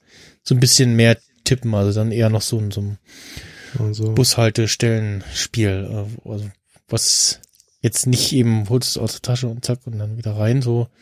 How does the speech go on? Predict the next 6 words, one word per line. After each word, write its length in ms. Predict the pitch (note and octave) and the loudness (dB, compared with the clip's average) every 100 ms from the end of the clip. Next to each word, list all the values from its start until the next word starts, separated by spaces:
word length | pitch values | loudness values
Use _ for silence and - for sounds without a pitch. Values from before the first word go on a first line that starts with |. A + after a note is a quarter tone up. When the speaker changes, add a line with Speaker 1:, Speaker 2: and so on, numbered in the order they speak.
| - - _ _ _ _ _ _ _ _ _ _ | -20 -20 _ _ _ _ _ _ _ _ _ _
Speaker 1:
Dafür 460 | G2+ A#2+ - C#3 A#2+ | 2 2 2 2 4
war 80 | |
das 100 | A#2 | 2
auf 160 | A#2 A#2+ | 0 -4
dem 100 | A#2 | 0
Mac 220 | B2+ D3+ | -2 -2